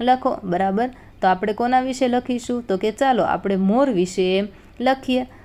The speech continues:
તો મોર છે એ કેવું છે? તો કે ખૂબ જ રંગબેરંગી પક્ષી છે અને એના પે-, પીછા ખૂબ જ સુંદર હોય છે. ત્યાર પછી પ્રશ્ન નંબર બે, ખરા અને ખોટાની નિશાની કરવાની છે.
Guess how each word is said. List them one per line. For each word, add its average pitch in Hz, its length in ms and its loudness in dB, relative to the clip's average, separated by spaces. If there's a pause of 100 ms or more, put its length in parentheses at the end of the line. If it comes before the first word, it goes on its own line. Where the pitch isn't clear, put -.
(160)
તો 185 120 2
મોર 196 320 2
છે 233 280 0
એ 240 40 2
કેવું 247 380 0
છે? 233 260 -2
તો 202 160 0
કે 196 160 -2
ખૂબ 185 320 0
જ 220 180 2
રંગબેરંગી 214 720 2
પક્ષી 180 640 -2 (340)
છે 254 200 0 (680)
અને 226 200 4
એના 196 160 4
પે-, 185 240 0
પીછા 214 320 -2
ખૂબ 185 280 2
જ 247 100 4
સુંદર 277 400 2
હોય 247 260 2
છે. 240 240 -4 (360)
ત્યાર 302 300 4
પછી 190 260 0
પ્રશ્ન 190 400 -2
નંબર 185 320 2
બે, 240 220 2 (540)
ખરા 262 240 4
અને 185 260 0
ખોટાની 220 500 -2
નિશાની 190 480 0
કરવાની 185 720 0 (300)
છે. 262 240 0